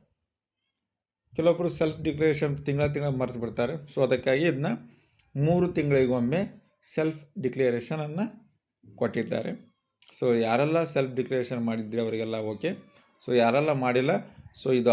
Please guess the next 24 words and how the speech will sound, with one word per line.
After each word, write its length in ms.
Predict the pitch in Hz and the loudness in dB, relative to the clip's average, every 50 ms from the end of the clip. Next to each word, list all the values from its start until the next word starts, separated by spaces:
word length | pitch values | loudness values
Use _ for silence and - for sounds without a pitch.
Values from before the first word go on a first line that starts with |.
| 110 110 | 4 4
already 240 | 110 120 131 147 131 123 | 4 2 2 0 2 4
ಮೇ 80 | 127 127 123 120 120 | 4 4 4 4 4
ಒಂದರಿಂದ 340 | 117 113 110 113 127 165 175 - - - - _ _ - - - | 2 2 0 0 0 -2 -4 -4 -8 -20 -20 _ _ -14 -6 -2
ಸೆಲ್ಫ್ 200 | 127 123 113 113 120 | -2 -2 0 -2 -2
ಡಿಕ್ಲರೇಷನ್ 400 | 110 113 110 104 - 139 147 147 - | -2 -2 -2 -2 -4 -6 -8 -8 -4
ಸ್ಟಾರ್ಟ್ 260 | - - 143 110 104 104 | -2 0 0 0 0 -2
ಆಗಿದೆ. 200 | 104 101 - - - - _ _ _ _ _ _ _ _ - _ _ - | -2 -2 -4 -8 -10 -20 _ _ _ _ _ _ _ _ -20 _ _ -4
So 60 | - 185 180 | 0 0 2
ನೀವು 140 | 180 180 175 170 | 4 4 4 4
ನೋಡ್ಬೋದು 420 | 185 196 196 180 175 175 165 170 208 233 - - - - _ _ - - | 6 6 6 4 4 2 2 0 0 -2 -4 -10 -18 -20 _ _ -10 -2
ಸೆಲ್ಫ್ 240 | - 160 165 156 151 151 | 0 0 0 2 0 -2
ಡಿಕ್ಲರೇಷನ್ 400 | 147 147 156 156 143 147 151 131 | -2 2 2 2 2 2 0 -2
ನೀವು 100 | 131 127 123 | 0 2 2
already 200 | 120 120 131 127 127 | 2 2 2 2 0
ಅಪ್ಲಿಕೇಶನ್ 360 | 110 113 123 117 123 120 131 127 120 | 0 0 -2 -2 -2 -2 -2 -4 -4
ಆಗಿರ್ತಲ್ಲ 380 | 104 110 104 - 120 131 175 214 233 - - _ _ _ _ - - | -4 -4 -6 -4 -4 -2 -2 -4 -4 -6 -18 _ _ _ _ -6 2
ಸೇವಾ 220 | 131 123 120 127 127 127 | 4 6 6 6 4 2
ಸಿಂಧುನಲ್ಲಿ, 540 | - 127 117 117 117 117 113 110 107 123 165 208 - - - - _ _ _ _ _ _ _ _ _ _ _ _ _ _ _ _ - - | 0 0 0 2 2 2 0 0 2 2 2 0 0 -2 -10 -20 _ _ _ _ _ _ _ _ _ _ _ _ _ _ _ _ -8 -2
ಸೇವಾ 240 | - 123 113 113 117 117 117 | 2 4 4 6 4 4 2
ಸಿಂಧು 200 | - 117 117 117 - - | 0 0 0 0 0 0
ಪೋರ್ಟಲ್ನ 360 | 113 107 101 117 110 113 113 110 107 | -2 0 0 0 0 0 -2 -2 -4
ಓಪನ್ 220 | 101 - 120 113 113 113 | -4 -4 -4 -4 -2 -2
ಮಾಡಿ 180 | 113 120 160 202 - - - - - _ _ _ _ _ - | 0 0 0 0 -2 -4 -12 -20 -20 _ _ _ _ _ -4
ಅಲ್ಲಿ 220 | - 135 147 185 | -2 2 2 2